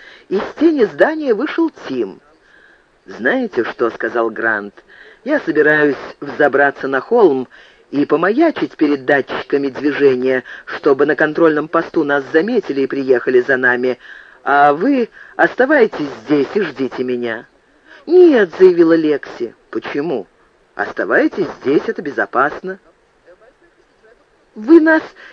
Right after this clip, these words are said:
не бросите", — сказала Лекси. "Правда, Тимми?" "Правда", — кивнул Тим.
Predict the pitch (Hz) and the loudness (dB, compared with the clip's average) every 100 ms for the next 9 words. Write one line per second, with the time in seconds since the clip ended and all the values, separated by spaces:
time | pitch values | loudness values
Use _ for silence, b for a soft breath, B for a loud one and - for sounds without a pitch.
0 | - 330 277 320 302 233 202 185 175 - | -2 0 2 4 4 2 -2 -4 -4 -2
1 | 185 180 170 180 160 - 160 - 403 440 | 0 0 2 2 0 -2 -8 2 4 4
2 | 254 170 - 277 214 135 104 - _ _ | 2 -2 -2 -4 -4 -6 -10 -16 _ _
3 | b b _ _ _ _ _ - 156 175 | b b _ _ _ _ _ -10 -2 0
4 | 196 156 127 117 101 b b - 127 127 | 0 -2 -2 -4 -4 b b -8 -6 -4
5 | 127 123 - 127 110 | -4 -6 -6 -6 -6